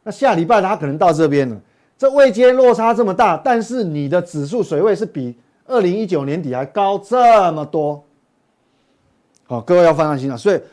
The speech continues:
我要讲的就，这个就是，好，大家要去看一下。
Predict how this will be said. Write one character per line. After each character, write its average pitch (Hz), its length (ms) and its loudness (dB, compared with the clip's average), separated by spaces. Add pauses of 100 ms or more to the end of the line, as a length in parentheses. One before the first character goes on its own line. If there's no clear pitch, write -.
我 156 100 -2
要 196 40 4
讲 135 200 -4
的 127 100 -4
就， 165 220 -2 (280)
这 185 120 -6
个 156 100 0
就 156 140 -4
是， 156 200 -6 (200)
好， 117 160 -10
大 170 160 -2
家 165 120 2
要 165 100 4
去 151 220 -4 (120)
看 165 180 -4
一 139 40 -6
下。 139 160 -6